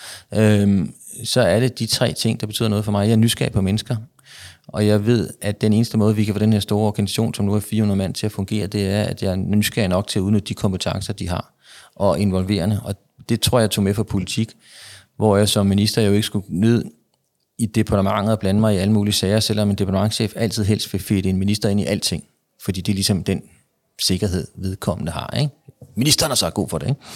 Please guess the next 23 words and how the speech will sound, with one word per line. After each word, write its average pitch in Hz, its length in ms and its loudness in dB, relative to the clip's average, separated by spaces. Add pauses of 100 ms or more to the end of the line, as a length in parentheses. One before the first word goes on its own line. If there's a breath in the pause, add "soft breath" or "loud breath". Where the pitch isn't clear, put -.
(400 loud breath)
Og - 120 -6
så - 120 2
er 101 40 2
den 101 160 2
i 92 40 0
rede. 95 240 0 (560 loud breath)
Øh, 98 240 2
men 90 160 0
det, 135 140 4
jeg 131 120 6
lærte 104 260 4
som 123 120 2
minister 107 340 4
igennem 107 260 2
mange 104 240 2
år, 98 100 0
jeg 104 60 2
var 101 60 4
næsten 101 260 0
minister 104 260 2
i 101 40 -2
tretten 104 380 -2
år, 98 240 -2